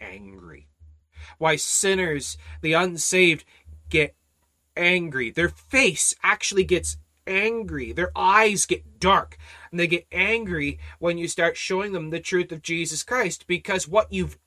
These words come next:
done is you've uncovered the unrighteousness off of the truth, and the truth has popped back up right in front of them. You've undone all that they've tried to do,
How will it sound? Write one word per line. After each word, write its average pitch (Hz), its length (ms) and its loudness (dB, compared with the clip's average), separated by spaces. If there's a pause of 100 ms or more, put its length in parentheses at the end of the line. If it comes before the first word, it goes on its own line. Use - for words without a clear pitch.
done 208 640 6 (260)
is 190 240 4
you've 208 340 -4 (460)
uncovered 269 960 6 (180)
the 202 180 2
unrighteousness 247 1160 4
off 277 260 8
of 202 180 -16
the 233 100 -4
truth, 311 360 2
and 208 140 -2
the 220 60 2
truth 294 260 2
has 214 180 6 (540)
popped - 460 4
back 262 260 6
up - 300 2 (580)
right 285 180 4
in 247 60 -6
front 330 220 8
of 262 80 10
them. 175 160 0 (640)
You've 226 300 2
undone 277 640 2
all 285 300 4
that 330 160 -2
they've 302 200 -2
tried 277 400 2
to 247 100 -8
do, 330 420 2